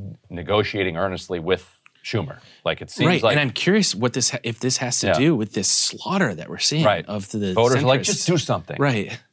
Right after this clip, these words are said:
Speaker 1: And they're like, "Okay, fine." And t-, classic.
Speaker 2: Because for months
Speaker 1: Yeah.
Speaker 2: it had been, "It's dead. You know, I'm done. We're not
Speaker 1: Right.
Speaker 2: going back."
Speaker 1: And it's, of co-, of course, classic that King Manchin, uh, announced that he's,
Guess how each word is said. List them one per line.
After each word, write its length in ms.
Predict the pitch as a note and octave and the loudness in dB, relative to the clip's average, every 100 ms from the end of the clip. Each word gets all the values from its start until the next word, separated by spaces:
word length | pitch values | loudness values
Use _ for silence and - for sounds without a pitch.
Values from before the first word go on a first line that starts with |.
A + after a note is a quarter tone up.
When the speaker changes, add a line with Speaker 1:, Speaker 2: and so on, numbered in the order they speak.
| _ | _
Speaker 1:
And 120 | G2 | -4
they're 80 | G2 | 0
like, 100 | G2+ | 2
"Okay, 240 | A#2 B2 F#2+ | 2 2 -2
fine." 320 | D#2+ - - _ _ _ _ _ - | -6 -8 -12 _ _ _ _ _ -2
And 140 | A2+ | -2
t-, 100 | - - F#2 C3+ | 0 -4 -10 -16
classic. 500 | - A2 F#2 - D#2+ | 0 2 2 -2 -2
Speaker 2:
Because 240 | C#3+ D#3 - | 0 0 2
for 160 | C#3+ | 0
months 400 | A2+ A#2 F#3+ A3 | 0 2 2 2
Speaker 1:
Yeah. 60 | A#2 | 0
Speaker 2:
it 20 | |
had 140 | A2 G2+ | -2 -2
been, 240 | G#2+ F#2 | -2 -2
"It's 160 | A2 - | -4 -2
dead. 280 | G#2 E2 - | -4 -4 -12
You 140 | G#2+ G#2 | -8 -6
know, 80 | |
I'm 60 | F#2 | -6
done. 240 | F2 E2 E2+ | -8 -12 -10
We're 80 | F#2 | -2
not 60 | |
Speaker 1:
Right. 120 | F2 - | -2 -2
Speaker 2:
going 100 | E2+ | -8
back." 220 | D#2 E2 _ _ - | -12 -16 _ _ -6
Speaker 1:
And 360 | G2 - G2 | -6 -6 -10
it's, 300 | F#2 F#2 - - | -8 -10 -12 -14
of 140 | G2 - | -14 -8
co-, 180 | - - | -8 -8
of 140 | E2 | -8
course, 240 | - F2 | -4 -4
classic 480 | - - F#2+ F2+ F2+ | -4 0 2 2 -4
that 180 | E2+ D#2+ | -8 -8
King 200 | - E2+ | -8 -6
Manchin, 460 | E2+ E2+ - E2 C#2+ _ _ _ _ _ | -4 -4 -6 -10 -12 _ _ _ _ _
uh, 160 | E2+ D#2+ | -4 -4
announced 540 | F2 F2+ F2 E2 - - | -2 0 0 0 -8 -6
that 260 | E2 D2 | -4 -4
he's, 440 | F2 D#2+ D2 - | -8 -12 -12 -18